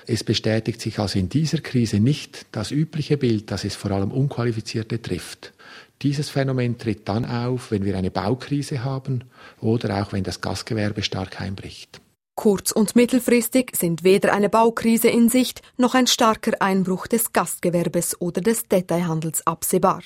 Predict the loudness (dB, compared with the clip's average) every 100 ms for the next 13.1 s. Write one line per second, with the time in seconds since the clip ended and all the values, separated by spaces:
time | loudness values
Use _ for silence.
0 | -18 -20 -8 -6 -4 2 2 2 2 4
1 | 6 6 4 4 2 4 4 6 6 4
2 | -4 -6 -2 0 2 6 8 8 8 6
3 | 2 -4 -12 -4 0 2 2 0 -2 -4
4 | -6 -16 -18 _ _ _ -20 -14 2 4
5 | 4 0 0 2 2 4 4 6 2 -2
6 | -10 -16 0 2 2 4 4 6 4 2
7 | 2 2 6 6 6 4 2 4 6 8
8 | 8 4 -4 -6 -6 -6 0 2 2 0
9 | 2 4 4 6 6 4 0 -20 -12 2
10 | 6 8 8 6 4 0 -2 -4 -2 0
11 | 2 2 0 2 4 4 2 0 0 0
12 | 2 4 2 2 0 2 2 6 6 4